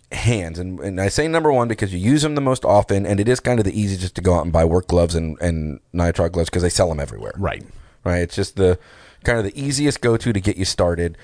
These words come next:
Speaker 1: Keep 'em in an ice box. Keep 'em in your pantry. I keep, um, a baggie of about ten to fifteen pairs in my truck, just in case I, and I pull up to an accident, or for any number of reasons. I keep work gloves in my truck,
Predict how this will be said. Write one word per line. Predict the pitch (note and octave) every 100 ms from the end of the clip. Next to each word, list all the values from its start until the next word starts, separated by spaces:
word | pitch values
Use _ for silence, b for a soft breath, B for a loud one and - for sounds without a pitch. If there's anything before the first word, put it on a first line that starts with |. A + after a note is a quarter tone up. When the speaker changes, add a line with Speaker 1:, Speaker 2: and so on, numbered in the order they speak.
| b b
Speaker 1:
Keep | D3+ D3
'em |
in | C3+
an | A#2
ice | A2+
box. | G#2+ G#2+ -
Keep | C#3 B2
'em |
in | A2+
your |
pantry. | G#2+ G#2 G2+ G2+ G2
I | A2+
keep, | A#2 B2 A#2 - -
um, | F#2+ E2+ D#2+ - -
a | F2+
baggie | G2 G#2+ G#2+ G#2 G2+
of | F#2
about | F2 E2+ -
ten | G#2+
to | G#2
fifteen | A2 - A2
pairs | G2 G2+ F#2+
in | - F2+
my | C#2+
truck, | - B2 - - _ B B B B -
just | A#2+ -
in | A2+
case | A#2+ A2+ -
I, | F2 F2
and | G2+ - -
I | -
pull | F#2 B2
up | G2+
to | F#2+
an | E2+
accident, | A2+ - A2+ A#2+ _ _ _ _ _ _ _ _ _ _ _ - -
or | G#2+ F#2+ F#2 F#2
for | A2
any | A2+
number | A2 G#2
of | F#2+
reasons. | F#2+ F#2+
I | F#2
keep | - F#2+ G2+
work | A#2+ -
gloves | C#3 C3+
in | C#3+
my | C#3+
truck, | - D3 -